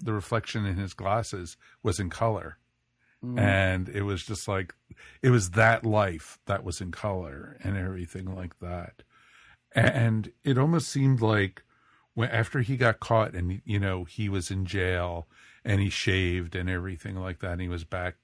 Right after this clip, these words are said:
Speaker 1: you know, in the prison uniforms, it is, it was less all pure black and white. It was all more almost like muted color in some ways and everything.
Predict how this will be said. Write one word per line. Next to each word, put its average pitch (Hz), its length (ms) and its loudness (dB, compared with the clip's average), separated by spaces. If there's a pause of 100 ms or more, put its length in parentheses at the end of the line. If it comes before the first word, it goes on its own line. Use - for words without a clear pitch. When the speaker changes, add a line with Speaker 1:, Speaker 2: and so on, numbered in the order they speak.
Speaker 1:
you 113 140 0
know, 92 280 -4 (560)
in 101 140 2
the 104 80 2
prison 107 400 -2
uniforms, 98 640 -4 (480)
it 120 120 6
is, 120 380 2
it 123 120 2
was 113 200 4 (220)
less 120 560 0 (220)
all 110 280 4
pure 104 400 -2
black 101 320 -6
and 95 180 -4
white. 98 360 -6
It - 60 -6
was 90 160 -4
all 98 300 0
more 95 540 -2 (300)
almost 104 240 0
like - 180 -6
muted 98 580 -4
color - 440 -14 (420)
in 95 140 -2
some - 280 -10
ways - 380 -20 (600)
and 113 120 4
everything. 95 720 -2